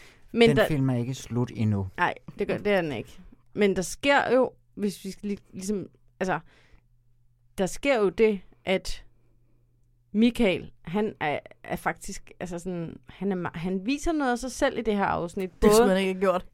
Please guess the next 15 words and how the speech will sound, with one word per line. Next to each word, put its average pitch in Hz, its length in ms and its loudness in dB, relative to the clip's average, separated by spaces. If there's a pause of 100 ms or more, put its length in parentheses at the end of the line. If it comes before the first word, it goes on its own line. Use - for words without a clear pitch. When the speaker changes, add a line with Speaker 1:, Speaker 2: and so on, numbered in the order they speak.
(120)
Speaker 1:
<laughs> - 160 -10
både 247 340 8
at 220 240 4
han, 214 340 2 (360)
øh, 202 400 6
har 185 360 -2
datet 196 360 4 (140)
meget, 294 540 6 (120)
Speaker 3:
<laughs> - 200 -18
Speaker 1:
han 208 100 0
har 190 60 6
aldrig 190 160 2
haft 180 140 -2
en 190 60 -8
kæreste, 277 580 2